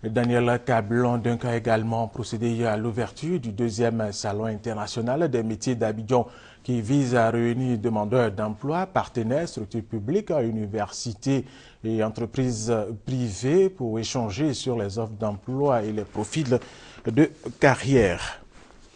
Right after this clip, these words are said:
Et puis, sachez que le lancement officiel de l'examen à grand tirage au niveau du primaire a lieu, euh, ce vendredi en présence de la ministre de l'Éducation nationale et de l'enseignement,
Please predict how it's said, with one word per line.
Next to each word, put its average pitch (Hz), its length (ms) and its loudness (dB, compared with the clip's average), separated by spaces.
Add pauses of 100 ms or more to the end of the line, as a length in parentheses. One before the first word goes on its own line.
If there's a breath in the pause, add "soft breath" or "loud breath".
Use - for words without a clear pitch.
(400 soft breath)
Et 107 100 -4
puis, 113 200 -4
sachez 113 480 -2
que 123 100 -2
le 110 160 0
lancement 113 460 -2
officiel 117 960 -2
de 110 80 -2
l'examen 113 800 0
à 104 80 -2
grand 110 260 -2
tirage 131 600 0
au 123 120 2
niveau 110 220 -4
du 107 140 -6
primaire 123 420 2
a 104 80 2
lieu, 131 260 0 (420 loud breath)
euh, 117 80 0
ce 131 200 0
vendredi 139 640 2
en 127 120 0
présence 120 560 0
de 113 180 0
la 107 160 2
ministre 113 480 -2
de 113 80 -4
l'Éducation 107 580 -4
nationale 117 680 0
et 147 160 2
de 113 120 -2
l'enseignement, 110 640 0